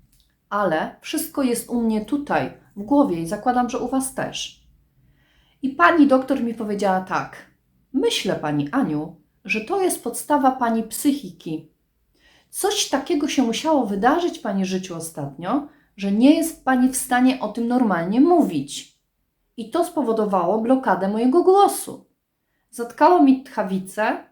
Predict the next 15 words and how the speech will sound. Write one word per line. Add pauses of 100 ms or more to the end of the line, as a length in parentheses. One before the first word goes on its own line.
(100)
zatkało
mi
oskrzela, (1160)
po
prostu (420)
jak
ryba
bez
wody, (760)
bez
oddechu". (960)
Uporałam
się
z
tym.